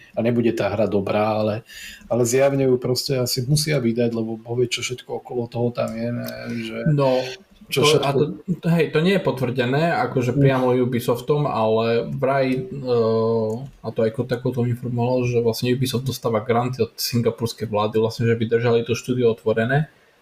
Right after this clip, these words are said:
Speaker 2: A
Speaker 1: No.
Speaker 2: vlastne kvôli tomu oni musia vydať nejaký hotový produkt napriek tomu,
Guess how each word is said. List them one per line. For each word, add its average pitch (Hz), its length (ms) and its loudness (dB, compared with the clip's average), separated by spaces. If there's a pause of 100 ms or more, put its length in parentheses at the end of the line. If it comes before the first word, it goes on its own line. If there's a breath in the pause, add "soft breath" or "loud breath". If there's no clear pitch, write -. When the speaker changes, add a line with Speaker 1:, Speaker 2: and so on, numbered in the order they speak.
(100)
Speaker 2:
A 127 160 2
Speaker 1:
No. 120 80 4
Speaker 2:
vlastne 117 360 2
kvôli 127 360 2
tomu 135 160 2
oni 123 160 4
musia 127 320 2
vydať 117 340 2
nejaký 113 260 0
hotový 117 360 0
produkt 113 320 0
napriek 113 380 -2
tomu, 117 500 2